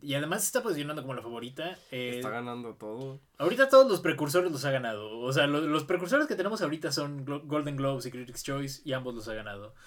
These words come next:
Speaker 2: Sí.
Speaker 1: Am, sí.
Speaker 2: Hubiera preferido a De León.
Speaker 1: Yo también hubiera preferido a Dolly de León, pero
Speaker 2: Ah,
Speaker 1: bueno.
Speaker 2: tanto.
Speaker 1: A Hong Chau, no he visto The Whale, pero hay mucho hype detrás de,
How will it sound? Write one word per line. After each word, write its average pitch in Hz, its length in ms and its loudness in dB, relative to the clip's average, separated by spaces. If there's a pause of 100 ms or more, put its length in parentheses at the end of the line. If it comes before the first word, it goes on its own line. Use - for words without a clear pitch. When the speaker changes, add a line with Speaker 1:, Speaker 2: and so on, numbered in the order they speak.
(340)
Speaker 2:
Sí. - 560 -16
Speaker 1:
Am, 120 200 -6 (640)
sí. 123 460 -10
Speaker 2:
Hubiera 139 220 -10 (220)
preferido 120 380 -14
a 107 120 -10
De 107 60 -10
León. 104 320 -14 (280)
Speaker 1:
Yo 156 140 -8
también 120 220 -6
hubiera 107 180 -10
preferido 104 380 -12
a 101 60 -12
Dolly 104 240 -12
de 107 120 -12
León, 117 380 -12
pero 110 300 -14
Speaker 2:
Ah, 123 80 -16
Speaker 1:
bueno. 113 340 -14
Speaker 2:
tanto. 123 340 -18 (480)
Speaker 1:
A 139 340 4
Hong 151 300 -2
Chau, 160 480 4
no 147 160 0
he 180 100 6
visto 180 260 2
The 165 60 4
Whale, 165 260 4
pero 143 220 0
hay 135 120 4
mucho 135 280 -4
hype 127 260 -2
detrás 117 420 -8
de, 110 520 -8